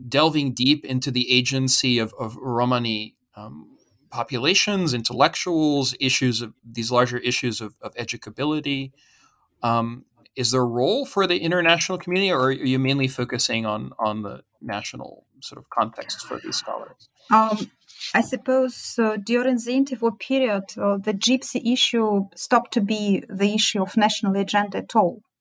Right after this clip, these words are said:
Speaker 2: So even in the late twenties, it was the issue of international organization who were responsible for, um, safety and security.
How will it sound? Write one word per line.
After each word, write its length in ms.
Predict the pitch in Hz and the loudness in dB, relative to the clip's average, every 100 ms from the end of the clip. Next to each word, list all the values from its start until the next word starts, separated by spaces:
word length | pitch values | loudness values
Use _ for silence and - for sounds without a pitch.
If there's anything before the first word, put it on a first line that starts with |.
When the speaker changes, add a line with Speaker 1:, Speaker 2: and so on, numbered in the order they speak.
| - | -10
Speaker 2:
So 640 | - 101 196 202 - - - - _ | -2 2 2 0 -6 -14 -20 -20 _
even 640 | - 220 226 214 208 202 - | 2 2 2 2 2 2 2
in 480 | 202 190 190 196 - | 2 0 0 -4 -6
the 120 | 202 | 0
late 360 | 202 208 208 - - | 2 2 -2 -6 -2
twenties, 480 | 208 214 220 196 196 | 0 2 0 -2 -4
it 140 | - | -4
was 120 | 196 196 | -4 -2
the 100 | 190 | -2
issue 280 | 202 - 196 | 0 0 0
of 120 | 175 - | -2 -4
international 720 | 190 202 196 - 208 196 196 | -2 2 2 2 0 -2 0
organization 880 | 180 202 196 180 185 208 - - - - - | 0 0 0 -2 -2 -2 -4 -6 -8 -10 -4
who 320 | 196 202 208 | -4 -4 -6
were 120 | - | -4
responsible 760 | - 196 - 208 - 208 196 196 - | -4 -4 0 0 2 0 -2 -4 -6
for, 320 | 196 185 185 190 _ - - - - - _ - | 0 2 0 -4 _ -18 -14 -14 -16 -20 _ -6
um, 500 | 202 202 208 208 180 _ _ | 0 2 2 -2 -12 _ _
safety 560 | - - 202 202 - 196 | -4 2 2 2 0 0
and 100 | 190 | 2
security. 720 | - - 226 214 208 - 185 | 0 0 0 2 -2 -4 -6